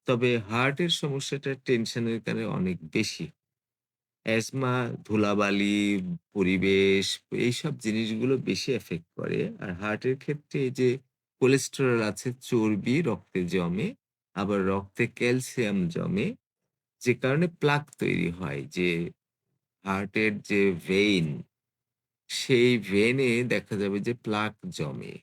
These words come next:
যে প্লাকটা সাধারণত চর্বি, ক্যালসিয়াম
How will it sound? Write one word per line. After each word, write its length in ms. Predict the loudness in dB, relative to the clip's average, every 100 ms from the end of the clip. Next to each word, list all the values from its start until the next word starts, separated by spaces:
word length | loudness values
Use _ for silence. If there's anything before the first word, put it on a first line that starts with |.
| _ _
যে 200 | 0 0
প্লাকটা 580 | 0 -4 -4 -6 -8 -6
সাধারণত 600 | -2 -2 0 -2 -4 -2 -2 0 -4 _ _ _ _ _ _ -2
চর্বি, 640 | 4 4 4 2 4 2 2
ক্যালসিয়াম 760 | 2 2 0 -4 -2 2 4